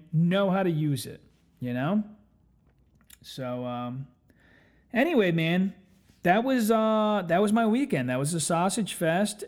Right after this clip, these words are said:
and, uh, <laughs> so next week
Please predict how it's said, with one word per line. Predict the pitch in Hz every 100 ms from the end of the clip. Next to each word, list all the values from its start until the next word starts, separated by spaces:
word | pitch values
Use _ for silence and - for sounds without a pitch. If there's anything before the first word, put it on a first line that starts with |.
| -
and, | 147 151 151 151
uh, | 147 147 147 165 - - - - -
<laughs> | 294 - 269 - - - - 240 247 247 240 180 - - - - _ _ _ _ _ _ _ _ _ - _ _ _ _ _ _ _ _ _ _
so | - 220 240 233 233
next | 214 196 262 302 -
week | 226 254 302 - - -